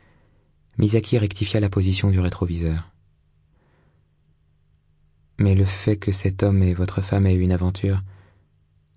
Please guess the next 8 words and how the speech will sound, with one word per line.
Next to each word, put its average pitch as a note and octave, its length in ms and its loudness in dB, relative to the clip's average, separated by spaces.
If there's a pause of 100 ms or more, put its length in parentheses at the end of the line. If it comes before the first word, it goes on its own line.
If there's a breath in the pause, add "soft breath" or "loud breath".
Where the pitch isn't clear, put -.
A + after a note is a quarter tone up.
(320)
ce - 200 -10
n'était F#2+ 220 0
pas G2 100 -2
un F#2 280 2
obstacle F#2+ 420 -4
à G2 40 0
votre F#2+ 200 -2
amitié ? F#2+ 420 0